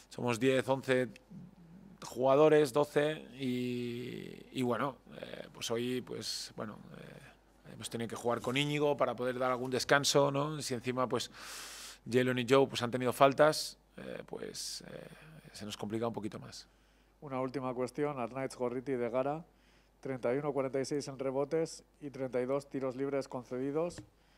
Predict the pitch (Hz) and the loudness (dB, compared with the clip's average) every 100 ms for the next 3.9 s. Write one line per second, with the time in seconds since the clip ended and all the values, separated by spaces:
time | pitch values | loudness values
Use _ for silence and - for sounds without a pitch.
0 | _ _ _ - 139 151 151 143 139 - | _ _ _ -8 -2 0 2 2 2 -2
1 | 135 143 135 151 147 147 139 135 - - | -6 -6 -6 -6 -2 -2 0 -4 -8 -8
2 | 135 147 151 - 139 160 160 - 127 120 | 0 0 0 0 2 2 2 -8 -6 -6
3 | 131 131 135 135 127 120 143 135 | -2 -2 0 -2 -4 -6 -6 -8